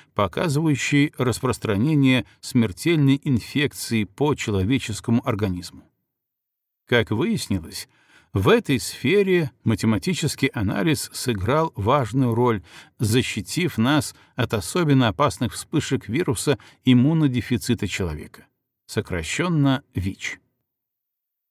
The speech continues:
Легко забыть, как плохи были наши дела в те годы, когда вич был максимально опасен.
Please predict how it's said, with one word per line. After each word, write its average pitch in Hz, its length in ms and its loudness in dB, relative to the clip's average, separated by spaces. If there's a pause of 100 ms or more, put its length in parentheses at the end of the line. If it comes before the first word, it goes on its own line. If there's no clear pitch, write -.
(540)
Легко 127 580 4
забыть, 180 640 0
как 135 300 2
плохи 139 600 0
были 135 420 2
наши 135 380 2
дела 110 380 0
в - 100 -14
те 131 180 0
годы, 127 400 2
когда 107 400 0
вич 113 560 -2
был 135 420 0
максимально 110 840 2
опасен. - 500 -12